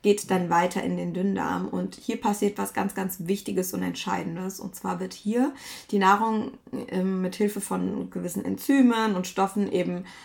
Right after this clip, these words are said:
aufgespalten in seine Einzelteile, sprich Fette, Kohlenhydrate, Eiweiße, aber es werden eben auch Mineralien und Vitamine aufgenommen. Ja, das passiert alles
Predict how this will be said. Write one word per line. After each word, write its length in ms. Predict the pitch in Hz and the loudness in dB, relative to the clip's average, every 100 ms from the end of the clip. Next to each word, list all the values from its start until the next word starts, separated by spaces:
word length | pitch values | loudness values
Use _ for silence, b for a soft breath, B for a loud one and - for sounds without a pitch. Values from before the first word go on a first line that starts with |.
| B | B
aufgespalten 880 | 233 - - 202 - 175 175 175 175 | 6 6 4 -6 2 4 4 2 -2
in 400 | - 175 175 - | 0 -2 0 -2
seine 240 | 180 175 - | -2 -2 -2
Einzelteile, 580 | 185 190 185 180 170 | -2 -2 -2 -2 0
sprich 540 | 170 - - 185 185 - | -4 -6 -4 -4 -4 -16
Fette, 300 | - 208 190 | -6 -4 -4
Kohlenhydrate, 760 | 185 185 180 185 - 190 196 - | -4 -4 -2 -4 -6 -6 -4 -4
Eiweiße, 480 | 214 220 208 208 - - _ | -4 -2 -2 -2 -6 -8 _
aber 460 | 202 208 202 202 208 B B | 6 8 6 4 -2 B B
es 160 | 185 190 | -6 2
werden 280 | 190 190 - | 4 4 2
eben 180 | 185 190 | 0 0
auch 160 | 180 | 0
Mineralien 720 | 190 196 202 185 185 185 185 185 | 2 4 4 4 4 4 0 0
und 240 | 180 - B B | -4 -6 B B
Vitamine 880 | - 196 - 185 180 196 208 185 - - _ - - | 0 2 4 4 4 4 4 2 -2 -8 _ -20 0
aufgenommen. 880 | - 175 175 - 160 151 151 139 160 - _ - | 2 2 0 -4 -2 -2 -2 -2 -6 -12 _ -12
Ja, 320 | 170 175 190 202 _ | -6 -2 -2 -4 _
das 180 | - 180 | -10 -10
passiert 420 | - 185 196 185 | -8 -4 -2 -2
alles 280 | 180 180 180 | 0 -2 -2